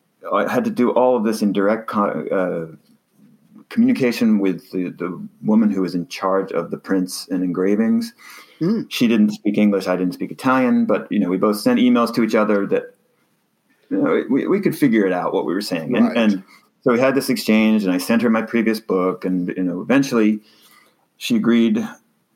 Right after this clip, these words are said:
Speaker 1: that it would be okay for me to come. And so we then continued, and we, we negotiated, you know, and I forget what the date was, but, you know, we agreed
Speaker 2: Right.
Speaker 1: that I would come on May fifth, and we would meet in the lobby of,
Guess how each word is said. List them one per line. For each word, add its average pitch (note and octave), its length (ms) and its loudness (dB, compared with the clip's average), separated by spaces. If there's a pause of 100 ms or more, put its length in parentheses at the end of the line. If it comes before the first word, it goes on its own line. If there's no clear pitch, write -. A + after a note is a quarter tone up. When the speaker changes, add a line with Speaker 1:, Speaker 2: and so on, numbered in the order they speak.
Speaker 1:
that A2 320 0 (300)
it G#2 80 -4
would G#2 180 -2
be A2 140 2
okay G#2 240 0
for G#2 140 -4
me G2 100 -2
to G#2 80 0
come. F2 480 -2
And - 180 -2
so G2 140 -2
we F#2+ 80 0
then F#2+ 300 0
continued, G#2+ 500 0
and F2+ 100 0
we, F2+ 260 -2
we E2+ 220 -8
negotiated, G2 800 0 (120)
you E2 100 -6
know, F2+ 260 -6 (220)
and F#2+ 120 -12
I - 40 -18
forget G2 340 -4
what F#2+ 160 -6
the F#2+ 60 -6
date D2+ 280 -8
was, - 180 -10
but, F2 200 -6
you F#2+ 80 -8
know, E2+ 160 -12 (560)
we G#2+ 100 2
agreed A2 160 4
Speaker 2:
Right. G#2 80 2
Speaker 1:
that G2 100 4
I G2 80 2
would G2 160 -2
come G2 260 0
on F#2+ 160 0
May G#2 180 2
fifth, F#2+ 540 -4
and G2+ 240 -2 (260)
we G2+ 140 0
would G2 160 -4
meet A2+ 480 0
in G#2 160 0
the G2 80 0
lobby F#2 520 -2
of, E2+ 460 -4